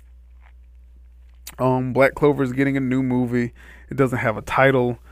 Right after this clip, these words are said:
Of course, Bleach, of course, Bleach is getting a final arc. Goddamn, finally, Jesus. Uh, sick of Bleach. Not sick of Bleach. I, I'm just, I, I'm just tired that Bleach,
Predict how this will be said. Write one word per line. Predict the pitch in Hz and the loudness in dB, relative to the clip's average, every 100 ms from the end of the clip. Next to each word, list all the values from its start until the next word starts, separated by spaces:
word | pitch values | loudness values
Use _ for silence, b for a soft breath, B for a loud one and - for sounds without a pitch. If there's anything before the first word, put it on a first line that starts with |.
| b b b b b | b b b b b
Of | - | -10
course, | - 139 131 - | -2 2 2 0
Bleach, | 120 131 147 147 - - - | -6 0 0 0 -10 -16 -16
of | - 113 | -14 -14
course, | - 131 113 | -4 -2 -2
Bleach | 120 135 147 | -2 0 0
is | 135 | -2
getting | 127 135 131 | -4 -2 -2
a | 120 | -2
final | 127 123 120 | 0 0 2
arc. | 113 120 - - - - - - b b b b b b b b b - - | 2 2 0 -8 -18 -20 -20 -20 b b b b b b b b b -16 -4
Goddamn, | 120 110 120 123 117 113 110 - | -2 -2 -2 0 0 -2 -6 -8
finally, | 107 127 127 117 117 117 120 | -4 -2 0 2 2 -2 -6
Jesus. | 120 131 127 120 120 - - - - - - - - - - - | -4 0 0 0 -2 -6 -20 -20 -20 -20 -20 -20 -20 -20 -20 -8
Uh, | 117 117 110 110 110 151 - | 0 2 4 2 -4 -14 -10
sick | - 139 | -4 -4
of | 120 | -4
Bleach. | 123 123 - b b b b - | -4 -4 -8 b b b b -2
Not | 135 - | -2 -2
sick | - - | -10 -14
of | |
Bleach. | - - - - B - | -16 -16 -18 -20 B -2
I, | 120 113 | 0 2
I'm | 135 | 2
just, | 127 - - | 0 -2 -2
I, | 120 - | -2 -2
I'm | |
just | 120 113 | -4 -6
tired | - 127 120 110 | -4 2 2 2
that | 110 107 | 0 -6
Bleach, | 117 120 110 - | -4 -6 -6 -12